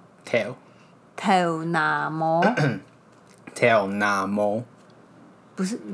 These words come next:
Speaker 2: 没有 tell you 那个 tell，头。
Speaker 1: <laughs> 有没有？我觉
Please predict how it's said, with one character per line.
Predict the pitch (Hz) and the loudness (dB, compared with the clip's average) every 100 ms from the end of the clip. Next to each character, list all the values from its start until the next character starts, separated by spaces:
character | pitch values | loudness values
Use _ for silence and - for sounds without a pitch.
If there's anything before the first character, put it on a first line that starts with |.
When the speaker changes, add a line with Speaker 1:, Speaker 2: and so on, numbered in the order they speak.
| - | -4
Speaker 2:
没 | 202 | 0
有 | 233 | 0
tell | 226 - 202 196 | 0 -2 0 0
you | 196 | 0
那 | 175 170 | -2 -4
个 | |
tell， | - 180 - - - - | -6 -8 -8 -12 -10 -2
头。 | - 220 208 180 170 180 - - | 4 6 6 4 2 -6 -14 6
Speaker 1:
<laughs> | 247 - - - - - - | 6 6 0 -20 -20 -12 -2
有 | |
没 | 143 151 | 2 2
有？ | 196 | 4
我 | 190 | 6
觉 | 160 | 4